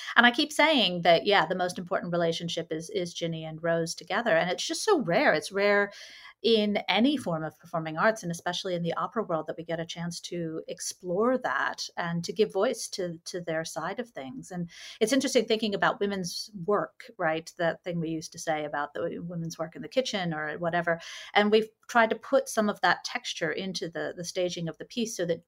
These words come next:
both Ginny and Rose always have their hands busy, because women always did, right? There's never a moment's peace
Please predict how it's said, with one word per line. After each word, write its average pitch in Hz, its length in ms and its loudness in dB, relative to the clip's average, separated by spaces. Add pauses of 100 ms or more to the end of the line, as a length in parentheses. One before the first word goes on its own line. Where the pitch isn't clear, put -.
both 202 240 2
Ginny 214 240 2
and 175 100 -2
Rose 185 300 0
always 233 320 2
have 240 160 0
their 233 100 0
hands 220 300 -2
busy, 240 380 -4 (120)
because 185 300 -2
women 185 240 -2
always 170 400 -2 (260)
did, 214 340 0 (200)
right? 170 280 0
There's 170 220 -4
never 180 240 -2
a 175 60 0
moment's 175 600 -2
peace - 520 -10